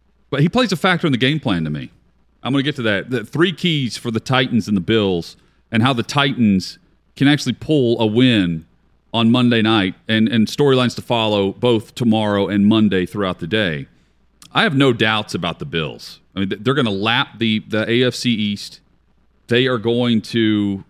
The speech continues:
have a schedule that after Monday with Tennessee, they will play Miami, Jacksonville, New York, and Indy in that order. I mean, th-, those four teams have a combined record of three and sixteen right now.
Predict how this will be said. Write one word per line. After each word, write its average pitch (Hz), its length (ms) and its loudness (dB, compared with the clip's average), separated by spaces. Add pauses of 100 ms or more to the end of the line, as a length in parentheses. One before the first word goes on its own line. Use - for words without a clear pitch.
(120)
have 117 160 -2
a 107 60 -4
schedule 131 560 0
that 113 180 0
after 139 420 0
Monday 117 640 4
with 95 260 -2
Tennessee, 98 720 -2 (720)
they 127 120 4
will 127 140 0
play 123 280 0
Miami, 117 640 2
Jacksonville, 113 1080 0
New 110 240 4
York, 117 540 0
and 101 260 0
Indy 90 560 2 (220)
in 104 160 4
that 101 180 0
order. 76 460 -6 (1000)
I 113 60 -2
mean, 104 140 2
th-, 123 360 -2 (220)
those 175 340 4
four 160 360 2
teams 147 460 2
have 120 120 -2
a 117 60 -2
combined 117 560 2
record 117 320 0
of 90 80 -6
three 117 340 -2
and 101 140 0
sixteen 92 580 -6
right 73 220 -10
now. 69 300 -12